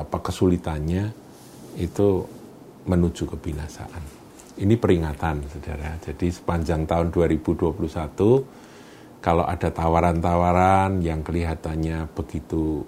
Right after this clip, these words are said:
menggiurkan, begitu enak, begitu menguntungkan,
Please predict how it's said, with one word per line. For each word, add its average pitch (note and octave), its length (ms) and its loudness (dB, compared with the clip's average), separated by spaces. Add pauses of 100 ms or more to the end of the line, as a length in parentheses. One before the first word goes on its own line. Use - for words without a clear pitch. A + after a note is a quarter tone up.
(520)
menggiurkan, F2 1000 2
begitu D2+ 500 -8 (140)
enak, F2+ 580 -2
begitu D#2+ 920 -4
menguntungkan, F2 1160 0